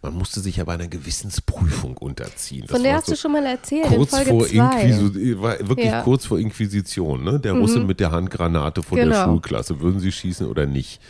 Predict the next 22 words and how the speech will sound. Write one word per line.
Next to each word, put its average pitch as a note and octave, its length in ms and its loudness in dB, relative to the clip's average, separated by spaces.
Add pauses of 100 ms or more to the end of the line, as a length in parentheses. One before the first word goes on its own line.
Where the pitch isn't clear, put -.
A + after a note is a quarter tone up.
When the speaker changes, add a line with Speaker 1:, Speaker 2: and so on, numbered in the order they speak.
(600)
Speaker 1:
Ähm, G#2+ 720 2 (1080)
das G#2+ 180 -2
mit B2 120 4
dem A#2+ 160 2
Gewissen G#2+ 460 0
ist F2 160 -6
natürlich A2+ 500 0
so G2+ 440 -2 (580)
wie G2 260 -8
mit G2+ 220 -4
der, F#2+ 380 2
mit F2+ 180 -6
dem F#2+ 140 -2
weltanschaulichen G2 840 -2
Bekenntnis A2+ 1040 -4
auch G2+ 260 -6
eine F#2+ 220 -4
sehr F#2+ 440 0
persönliche F#2+ 920 -2
und G2+ 140 -6
individuelle D#2+ 840 -4
Sache. B2+ 600 0